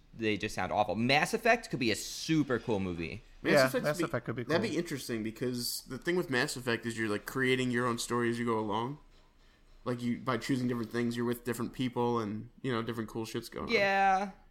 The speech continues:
Speaker 2: So they'd have to
Speaker 1: Yeah,
Speaker 2: kinda
Speaker 1: a
Speaker 2: either
Speaker 1: little
Speaker 2: pick one
Speaker 1: bit.
Speaker 2: storyline or have multiple universes.
Speaker 1: A little bit. In the end, though, like, of Mass Effect, you still get a lot of the same conclusions. Just,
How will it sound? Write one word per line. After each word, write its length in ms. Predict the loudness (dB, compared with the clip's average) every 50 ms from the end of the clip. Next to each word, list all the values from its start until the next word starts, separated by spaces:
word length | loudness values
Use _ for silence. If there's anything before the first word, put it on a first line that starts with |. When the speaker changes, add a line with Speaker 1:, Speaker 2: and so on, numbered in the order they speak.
| -20 _ _ _
Speaker 2:
So 120 | -4 0 2
they'd 160 | 4 4 4
have 120 | 2 0 4
to 60 | 6
Speaker 1:
Yeah, 100 | 8 8
Speaker 2:
kinda 100 | 10 10
Speaker 1:
a 40 | 10
Speaker 2:
either 80 | 8 8
Speaker 1:
little 180 | 8 8 6 8
Speaker 2:
pick 60 | 8
one 100 | 8 8 8
Speaker 1:
bit. 60 | 6
Speaker 2:
storyline 540 | 6 6 6 6 8 8 8 8 8 8 8 6
or 160 | 6 6 6
have 220 | 4 4 2 4
multiple 300 | 2 2 2 0 0 0 2
universes. 640 | 2 2 2 0 0 -2 -4 -8 -10 -10 -12 -12 -16 -20 _ -20 -20 -20 -20 -20 -20 -20 -20 _ _ -20 -20 -20 -20 -20 -20 _ _ _ -4
Speaker 1:
A 60 | -2
little 260 | 4 8 8 8 8 8
bit. 440 | 8 6 6 6 4 -2 -10 -8 0
In 140 | 2 4 4
the 180 | 4 4 4 4
end, 180 | 4 4 4 4
though, 160 | 6 6 6
like, 220 | 6 4 4 2 0
of 80 | -2 0
Mass 240 | 2 2 2 2 -2
Effect, 280 | 0 2 2 2 2
you 80 | -2 -6
still 320 | -6 -6 -4 -2 -2 -2
get 300 | -2 0 2 4 4 4
a 60 | 4 2
lot 200 | 2 4 2 4
of 60 | 2
the 80 | 0
same 220 | -2 -2 -4 -6 -4
conclusions. 580 | -6 -10 -10 -4 -2 -2 -2 -2 -4 -6 -8 -6
Just, 240 | -6 -6 -6 -8